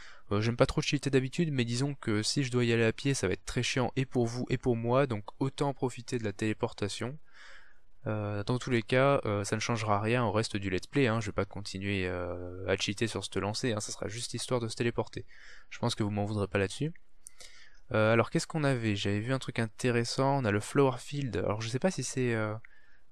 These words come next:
euh, celui, le biome avec, euh, des fleurs géantes. Je ne pense pas. On a une forêt d'eucalyptus, une forêt enchantée.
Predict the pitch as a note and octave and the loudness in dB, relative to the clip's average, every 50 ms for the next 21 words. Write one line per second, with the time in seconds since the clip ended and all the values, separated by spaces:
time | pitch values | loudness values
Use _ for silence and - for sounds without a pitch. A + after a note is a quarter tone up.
0 | - - - G#2 G2+ G2+ G2+ G2+ G2+ G#2 - - C3 A#2 A#2 B2 - - A#2 A2+ | -6 -4 -2 -2 -2 -2 -2 -4 -4 -4 -2 0 0 0 0 -2 -4 -2 -2 -2
1 | A2+ A#2+ C#3+ C#3 C3+ A2+ G2+ G#2 G#2+ - - - G2 F#2 F#2 F#2 F#2 G2 G2+ G2 | 2 2 2 2 2 2 2 2 0 0 -2 -2 -2 0 0 0 0 -2 -2 -4
2 | - - C3+ C3 A#2+ A2+ A2 A2+ A2 G#2 A#2+ C3+ - - - - - - - - | 0 2 2 2 2 2 2 2 2 2 2 0 -2 -6 -10 -10 -14 -14 -14 -14
3 | - - - - - - - - - - - - - - A#2 A2 G2+ F#2+ A#2 C3 | -16 -16 -16 -16 -16 -16 -16 -16 -16 -16 -16 -14 -8 -4 -2 -2 0 0 0 0
4 | C3 - - A2+ A2+ A#2+ A#2 G#2 F#2+ F#2+ G2 - - B2+ C#3 B2+ B2 - - A#2 | 0 0 0 2 2 2 2 0 -2 -2 -2 -2 0 0 2 2 0 0 0 0
5 | A2+ A2 - - - - - C#3 C#3 D3 D3 - - - C#3+ C#3+ C3 A2 - - | -2 -2 -4 -6 -10 -6 -4 -2 -2 -2 -2 -2 -4 -2 -2 -4 -4 -4 -4 0
6 | C3 B2 A#2+ B2 A#2+ B2 A#2+ - B2 A2+ A2+ - - B2+ C3 C#3 C#3+ D3+ D#3+ | 0 0 0 0 -2 -2 -2 -2 -2 -2 -4 -2 -2 0 0 2 0 0 -2